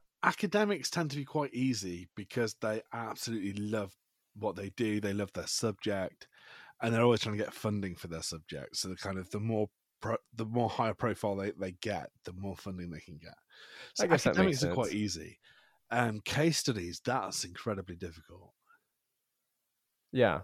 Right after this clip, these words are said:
Speaker 1: You had the, uh, not to talk about the body image episode more, but you had a kid who, or a guy, I think he was a kid when he struggled with it, so I said that, but you had a guy on there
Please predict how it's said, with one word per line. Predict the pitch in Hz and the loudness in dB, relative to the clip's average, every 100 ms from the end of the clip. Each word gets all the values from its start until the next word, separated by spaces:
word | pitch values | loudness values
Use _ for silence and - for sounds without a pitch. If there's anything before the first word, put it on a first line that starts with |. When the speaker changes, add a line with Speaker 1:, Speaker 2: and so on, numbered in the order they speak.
| - - - | -6 -16 2
Speaker 1:
You | 123 | 8
had | 143 139 | 8 8
the, | 135 123 | 8 8
uh, | 110 101 92 87 - - | 10 10 8 4 -2 -4
not | 131 123 | 4 6
to | - | 6
talk | 110 | 2
about | 104 | 2
the | 92 | 2
body | 101 107 | 4 4
image | 92 87 - - | 2 0 -4 -4
episode | 101 - 95 | -4 0 0
more, | 90 113 120 | 4 4 4
but | 78 | 2
you | 113 | 2
had | 113 | 4
a | 101 | 4
kid | - 107 101 | 2 2 2
who, | 104 98 92 90 | 2 0 0 0
or | - 104 | 4 4
a | 92 | 6
guy, | 95 110 104 95 80 | 6 8 8 4 2
I | 98 | -2
think | 98 95 | -4 -4
he | |
was | 85 | -4
a | |
kid | - 92 | -2 -2
when | 85 | -2
he | |
struggled | - 98 90 | 0 0 0
with | 85 - | -4 -4
it, | |
so | 92 | -2
I | 82 | -2
said | - 90 | -2 6
that, | 107 110 95 | 8 8 6
but | |
you | 98 | 6
had | 104 | 6
a | 95 | 8
guy | 104 104 | 8 8
on | 95 95 | 6 4
there | 92 92 | 4 4